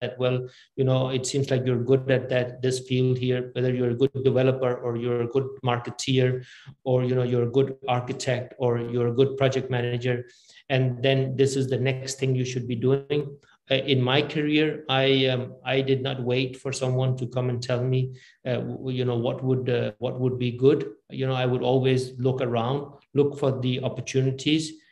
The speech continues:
and, and go and try to achieve those, right? So, uh, that's my encouragement to young people, that, you know, make sure that you, you enjoy,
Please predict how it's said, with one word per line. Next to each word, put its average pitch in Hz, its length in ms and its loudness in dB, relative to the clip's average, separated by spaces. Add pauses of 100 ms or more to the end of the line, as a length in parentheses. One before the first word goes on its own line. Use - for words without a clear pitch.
(160)
and, 127 300 -2
and 123 240 -2
go 135 240 6
and 127 260 -2
try 123 240 0
to 123 200 -2
achieve 123 480 -4
those, 110 260 -2
right? 120 220 -2 (280)
So, 135 160 0
uh, 127 200 -2
that's 147 280 2
my 143 180 2
encouragement 143 680 0
to 143 80 -4
young 135 300 4
people, 165 500 2 (320)
that, 135 320 4
you 147 80 0
know, 143 180 4
make 147 240 2
sure 156 400 2
that 135 240 -2
you, 131 280 2
you 131 160 0
enjoy, 131 520 2